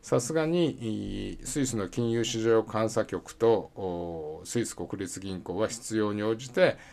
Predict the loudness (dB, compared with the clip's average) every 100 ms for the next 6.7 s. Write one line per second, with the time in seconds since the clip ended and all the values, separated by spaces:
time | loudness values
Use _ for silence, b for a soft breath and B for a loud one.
0 | B 2 2 2 -2 -2 -4 -4 -6 -8
1 | -8 -6 -4 -2 -2 0 2 0 0 -6
2 | -6 -8 -8 -6 -6 -6 -10 -6 -4 -2
3 | -2 -2 0 -2 -2 -4 -2 -2 0 -2
4 | -2 B B B B 0 2 2 -2 -2
5 | -4 -4 -4 -2 0 2 2 6 6 6
6 | 6 4 0 -2 -4 -4 -4